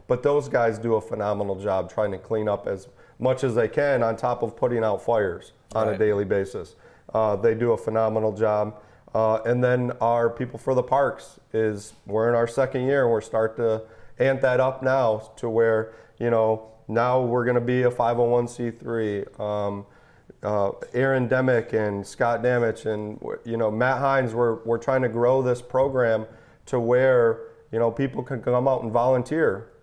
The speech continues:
Speaker 1: um, you know, once every two weeks. Uh, we're gonna just take two hours of their time and go out and knock things out in certain areas of the city. So it's a great group to be a part of, and we're excited that it's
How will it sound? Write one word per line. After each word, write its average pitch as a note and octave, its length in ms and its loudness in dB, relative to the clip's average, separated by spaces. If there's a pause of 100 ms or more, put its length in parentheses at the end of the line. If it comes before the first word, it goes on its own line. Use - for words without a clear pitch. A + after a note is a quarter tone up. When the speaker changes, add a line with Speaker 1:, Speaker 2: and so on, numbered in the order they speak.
(100)
Speaker 1:
um, A2 480 0
you A2 100 -4
know, A2 140 2
once A#2+ 340 0
every B2 300 2
two C3 200 -4
weeks. C3+ 420 -6 (420)
Uh, A2 260 0
we're A2 160 -2
gonna A#2 160 2
just A2+ 240 -6
take A#2 220 -2
two B2+ 180 0
hours C3 340 2
of C3 140 0
their B2+ 100 -2
time C3 380 0
and A#2 160 -2
go A#2+ 180 4
out C3 280 0
and A2+ 100 -6
knock A#2 260 -2
things A#2+ 260 -4
out A#2+ 200 0
in A2+ 80 -10
certain A#2 460 -8 (400)
areas B2 400 2
of A2+ 160 0
the A2+ 60 -4
city. G#2+ 380 -4 (160)
So G2+ 520 -2 (240)
it's A2 220 -4
a A2+ 60 -2
great A#2+ 400 0
group B2+ 260 0
to B2+ 60 -4
be A#2+ 140 -2
a A#2+ 60 0
part A#2+ 280 0
of, B2 200 0
and A#2+ 120 -2
we're A#2+ 200 4
excited A#2+ 560 -2
that G#2+ 300 0
it's - 320 -10